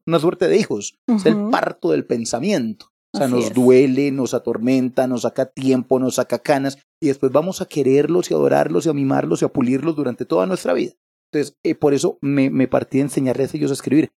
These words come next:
Speaker 1: Además, porque, profe, hay un tema que en la educación hay veces censuramos y es castramos la voz de los niños.
Speaker 2: Sí.
Speaker 1: O sea, siempre la verticalidad docente está arriba, tú estás abajo, tú eres
Speaker 2: Ujú.
Speaker 1: el depositario, yo soy la fuente.
Speaker 2: De acuerdo,
Speaker 1: Entonces,
Speaker 2: tú estás ahí
Speaker 1: déjalos.
Speaker 2: sentado,
Speaker 1: Sí, y tú
Speaker 2: no.
Speaker 1: eres el depositario.
Speaker 2: Ajá,
Speaker 1: O sea,
Speaker 2: total.
Speaker 1: y, y tú me tienes que rendir cuentas a mí,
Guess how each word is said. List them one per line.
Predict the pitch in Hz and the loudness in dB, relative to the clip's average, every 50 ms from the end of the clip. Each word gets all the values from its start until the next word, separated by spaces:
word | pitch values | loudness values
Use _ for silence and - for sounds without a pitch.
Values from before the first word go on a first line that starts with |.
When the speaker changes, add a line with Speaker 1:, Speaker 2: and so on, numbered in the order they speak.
| _ _ _ | _ _ _
Speaker 1:
Además, | - 131 127 131 - - | -2 0 0 -2 -4 -4
porque, | 160 - - 127 | -8 -6 -6 -6
profe, | - 135 143 139 139 - _ | -4 -2 -4 -4 -6 -4 _
hay | 139 123 120 | -2 -2 0
un | 131 135 | -2 -4
tema | - 160 151 151 156 156 160 - _ _ _ _ _ - | -2 -2 0 0 0 -2 -4 -6 _ _ _ _ _ -4
que | - 147 151 - | -2 -2 0 0
en | 139 127 | 0 2
la | 127 | 4
educación | 123 123 117 - - 120 - - 131 123 - - | 4 4 4 2 0 -2 0 0 -2 -2 -2 -2
hay | - 147 | -2 0
veces | 139 143 143 - - 143 - - _ _ _ - | 0 0 -2 -2 -4 -12 -18 -18 _ _ _ -8
censuramos | - - 151 139 127 120 - - 135 131 143 143 135 120 113 - - _ _ _ _ _ _ | -2 0 0 0 0 -2 -2 0 2 2 2 2 2 -2 -6 -10 -16 _ _ _ _ _ _
y | 135 | -6
es | 117 - - | -6 -6 -10
castramos | - - 147 135 - - - - 143 143 147 151 143 139 131 127 | -12 -12 -10 -8 -8 -8 -4 -2 0 0 0 0 0 -2 -2 0
la | 131 127 | 2 2
voz | 123 127 127 123 | 4 2 2 0
de | 123 135 | -2 -6
los | 127 131 120 | -6 -6 -10
niños. | 123 127 135 135 131 135 _ _ _ _ _ | -10 -12 -12 -14 -14 -18 _ _ _ _ _
Speaker 2:
Sí. | - - - - - | -18 -14 -14 -14 -14
Speaker 1:
O | 226 _ _ | -16 _ _
sea, | - 156 139 | -2 0 0
siempre | - - 143 131 120 156 156 | 0 0 -4 -2 0 2 2
la | 156 156 | 4 4
verticalidad | 147 135 127 - - - - - - 143 143 131 131 135 131 | 2 2 -2 -2 -2 -4 -4 -2 -2 0 2 4 4 4 4
docente | 123 117 143 135 - 151 143 139 135 - 135 | 4 2 2 2 2 0 0 0 -4 -6 -8
está | - - - 139 | -8 -2 -2 -2
arriba, | 127 127 147 156 165 156 156 | 0 0 0 0 2 0 0
tú | 151 - 147 | -2 -2 -4
estás | 135 - - 143 127 | -4 -2 -2 0 2
abajo, | 139 139 143 143 131 127 123 123 | 2 2 4 4 4 2 2 0
tú | - 139 139 | 2 2 2
eres | 135 147 | 4 2
Speaker 2:
Ujú. | 151 156 | 2 2
Speaker 1:
el | 147 | 0
depositario, | 131 - - 139 123 - 120 - - 147 143 143 151 | -2 -2 -2 -4 -4 -4 -4 0 0 2 2 2 2
yo | 135 131 131 | 2 2 2
soy | 120 135 135 | 2 0 0
la | 135 139 | 0 -2
fuente. | - - 156 151 147 127 117 107 - - - | 2 4 4 4 4 2 0 -2 -6 -12 -14
Speaker 2:
De | - 226 214 | -10 -10 -10
acuerdo, | 208 - - 202 190 185 180 - | -10 -8 -4 -4 -4 -2 0 -2
Speaker 1:
Entonces, | 247 220 - | -2 -2 0
Speaker 2:
tú | - 233 | 0 2
estás | 233 - - 226 202 220 | 2 4 2 2 2 2
ahí | 214 | 2
Speaker 1:
déjalos. | 208 220 233 233 | 2 0 0 0
Speaker 2:
sentado, | - 247 240 240 - 254 254 254 262 262 262 | 0 -2 -2 -2 -2 -2 -2 0 0 2 2
Speaker 1:
Sí, | 262 262 269 277 277 277 269 | 2 2 2 2 2 2 0
y | 254 | 2
tú | 233 202 | 4 4
Speaker 2:
no. | |
Speaker 1:
eres | - 135 151 | 4 4 2
el | 185 170 | 2 0
depositario. | 143 123 - - 113 - - 107 - 147 165 170 - - - | 0 0 0 -2 -4 -4 -4 -4 -2 -2 -2 -2 -2 -4 -4
Speaker 2:
Ajá, | - 180 180 - 254 | -6 -6 -6 -6 -6
Speaker 1:
O | |
sea, | 302 302 - _ | -8 -8 -10 _
Speaker 2:
total. | - 180 175 139 160 175 - - | -8 -6 0 0 0 0 0 -2
Speaker 1:
y, | 185 180 185 | -4 -2 -2
y | 147 | -2
tú | - - | 0 0
me | 127 135 | 0 0
tienes | 139 165 160 165 165 - | 0 0 -2 -2 -4 -4
que | - 185 | -4 -2
rendir | 165 165 165 165 175 - | -2 -2 -2 -4 -6 -2
cuentas | - 180 165 170 185 - - _ _ | -2 -2 -2 -2 -4 -4 -6 _ _
a | - 120 117 | -6 -4 -4
mí, | 113 135 180 190 151 | -2 -2 -2 -4 -4